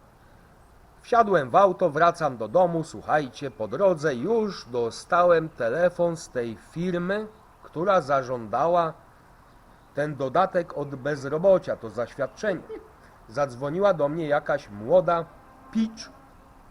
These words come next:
i zaczęła na mnie się normalnie przez telefon nadzierać, że co pan narobił,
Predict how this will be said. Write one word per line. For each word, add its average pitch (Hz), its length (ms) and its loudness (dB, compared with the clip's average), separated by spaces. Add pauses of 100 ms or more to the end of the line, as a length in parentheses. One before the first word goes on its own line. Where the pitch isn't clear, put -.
(1000)
i 185 120 -4
zaczęła 165 580 2
na 131 180 -2
mnie 131 280 -8
się 127 260 -8
normalnie 127 640 -2
przez - 340 -10
telefon 123 540 -6
nadzierać, 208 600 -4 (1080)
że 139 160 -6
co 165 180 -2
pan 151 260 -2
narobił, 254 520 4